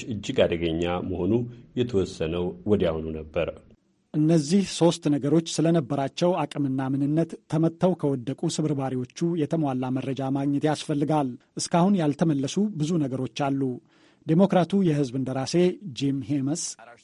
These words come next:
Speaker 2: ከኤንቢሲ ቴሌቪዥን ጋር በነበራቸው ቆይታ ይህንኑ አጉልተዋል።
Speaker 1: አስተዳደሩ ስለሚያውቃቸው ነገሮች ያለውን መረጃ ሁሉ ወደፊት ቀርቦ ማስረዳት ባለመቻሉ እውነተኛ ቅሬታ አለኝ።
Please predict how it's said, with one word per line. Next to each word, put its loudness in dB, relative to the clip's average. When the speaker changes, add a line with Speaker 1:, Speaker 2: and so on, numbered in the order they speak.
Speaker 2:
ከኤንቢሲ 2
ቴሌቪዥን -4
ጋር 2
በነበራቸው -4
ቆይታ 0
ይህንኑ 2
አጉልተዋል። -2
Speaker 1:
አስተዳደሩ 0
ስለሚያውቃቸው -2
ነገሮች -4
ያለውን -4
መረጃ -6
ሁሉ -4
ወደፊት -2
ቀርቦ -4
ማስረዳት -6
ባለመቻሉ -4
እውነተኛ 0
ቅሬታ -8
አለኝ። -4